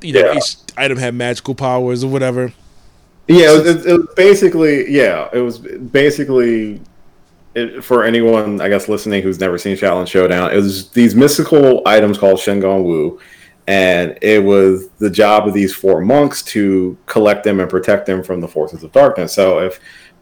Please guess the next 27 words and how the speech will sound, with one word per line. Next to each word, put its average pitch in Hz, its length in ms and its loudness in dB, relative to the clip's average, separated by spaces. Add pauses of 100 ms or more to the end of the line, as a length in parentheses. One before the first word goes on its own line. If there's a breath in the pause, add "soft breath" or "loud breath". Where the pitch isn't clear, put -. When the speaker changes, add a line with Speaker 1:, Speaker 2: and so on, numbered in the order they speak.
(340)
Speaker 2:
two 139 200 4
people 135 320 0
would 113 180 2
grab 101 260 4
it 98 60 0
at 95 140 0
the 92 60 -10
same 104 280 -2
time, 165 460 0
they 101 100 2
would 98 140 0
have 95 140 -2
to 101 80 0
have 95 120 0
a 92 60 -2
Shaolin 87 340 -4
Showdown, 131 560 2
and 104 80 -4
they 98 80 0
would 98 140 0
each 113 140 -2
have 117 140 0
to 87 100 -4
bet 95 500 -2
one 90 180 -6
of 85 100 -8
their 82 380 -4